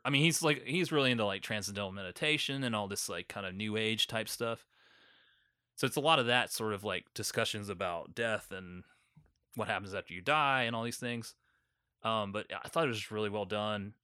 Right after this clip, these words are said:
and, uh, it grabbed me. Uh, the, the first episode was kinda like, "Okay, it's all right." And then as it got along, I was like, "Oh, man, I really like this." And then this isn't really a spoiler or anything, but the last episode features his mother, who's,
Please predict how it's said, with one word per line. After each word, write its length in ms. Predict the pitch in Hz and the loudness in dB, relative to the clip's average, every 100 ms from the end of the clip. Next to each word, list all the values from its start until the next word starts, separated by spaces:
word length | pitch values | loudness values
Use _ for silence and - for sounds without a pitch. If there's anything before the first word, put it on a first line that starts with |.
| - | -6
and, 280 | 104 101 98 | -4 -2 -2
uh, 140 | 95 - | -4 -4
it 160 | 104 | -4
grabbed 320 | - 113 110 92 | 0 2 2 -2
me. 180 | 85 - | -8 -8
Uh, 80 | 127 | -6
the, 160 | 135 127 | -4 -2
the 100 | 123 | -2
first 320 | - 175 - | 4 4 6
episode 380 | 147 - 165 147 | 2 4 4 4
was 120 | 117 | 2
kinda 260 | - 131 127 | 2 4 4
like, 260 | 120 104 - _ _ _ _ _ _ | 2 0 -6 _ _ _ _ _ _
"Okay, 380 | 185 175 147 127 | -4 0 4 4
it's 160 | 123 - | 4 2
all 100 | 98 | 2
right." 260 | 92 98 - - _ 113 | 2 0 -2 -14 _ -4
And 140 | 117 | 0
then 180 | 120 113 | 0 2
as 240 | 117 120 | 2 2
it 40 | 113 | 2
got 140 | 117 | 0
along, 300 | 104 113 107 | 0 0 0
I 60 | 90 | -2
was 140 | 90 | -6
like, 140 | 82 - | -10 -12
"Oh, 100 | 110 | -10
man, 180 | 120 123 | -6 -4
I 40 | |
really 160 | 123 101 | -2 -2
like 240 | 98 104 | -2 -4
this." 340 | 95 92 - - _ - - - - | -4 -4 -6 -10 _ -20 -20 -20 -4
And 120 | 120 120 | 0 2
then 260 | 113 107 - | 0 -4 -8
this 260 | 135 139 143 | -2 0 0
isn't 180 | 127 | -2
really 180 | 110 104 | -2 -2
a 40 | 95 | -4
spoiler 380 | - 104 107 | -4 -4 -4
or 60 | 95 | -4
anything, 220 | 95 104 | -6 -8
but 120 | 80 101 | -8 -6
the 80 | |
last 280 | 101 139 - | 0 0 2
episode 320 | 107 - 98 | -2 -2 -4
features 300 | - 107 101 | -6 -6 -6
his 160 | 104 92 | -6 -4
mother, 360 | 98 117 92 82 | -4 -4 -4 -6
who's, 480 | 101 92 - - | -6 -4 -4 -6